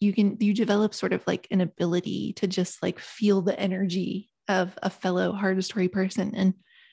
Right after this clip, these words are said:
like, the kindness and the empathy and the wisdom and the depth that creates. And, like, as soon as we sat down, I could just see that all around you. So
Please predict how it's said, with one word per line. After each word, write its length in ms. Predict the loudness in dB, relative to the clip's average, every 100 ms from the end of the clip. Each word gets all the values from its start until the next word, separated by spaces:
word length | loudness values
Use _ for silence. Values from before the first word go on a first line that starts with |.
| _ _ -2
like, 140 | -2 0
the 80 |
kindness 540 | -4 0 2 4 2 2
and 100 | 0
the 60 |
empathy 680 | 2 -2 -2 -2 -4 -4 -8 _ _ 0
and 160 | 2
the 40 | 2
wisdom 760 | 0 -2 -2 0 0 -2 -4 _ _ 0
and 120 | 2
the 60 | 2
depth 460 | 2 0 -2 -6 -2
that 220 | -2 -2
creates. 520 | -4 -2 -2 -6 -2
And, 160 | 2 2
like, 160 | 2
as 160 | 0 2
soon 140 | 2
as 100 | 2
we 100 | -2
sat 220 | -4 -4
down, 260 | 0 0 0
I 80 | -4
could 160 | -6
just 200 | -8 -6
see 140 | -2 -2
that 200 | 0 0
all 160 | 0
around 380 | 2 2 2 0
you. 180 | 0 -2
So 400 | -4 0 0